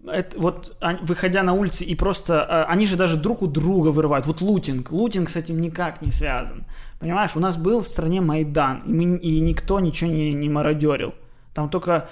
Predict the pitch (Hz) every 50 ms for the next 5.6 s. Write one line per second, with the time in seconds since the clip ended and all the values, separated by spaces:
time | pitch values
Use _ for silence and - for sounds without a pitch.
0 | - - - - 151 151 147 175 175 170 160 151 147 143 - - - - 147 143
1 | 147 147 139 135 143 135 - - - - - - - 135 - - - 147 143 -
2 | - 147 143 135 151 151 160 151 147 - - 143 - - - - - 151 147 147
3 | - 160 - - 156 156 - - 151 156 - - 143 - 151 - - - 156 147
4 | 165 160 156 147 143 208 - 151 143 147 139 - 143 - - - 147 135 131 -
5 | 135 131 135 135 - - - - 139 127 117 -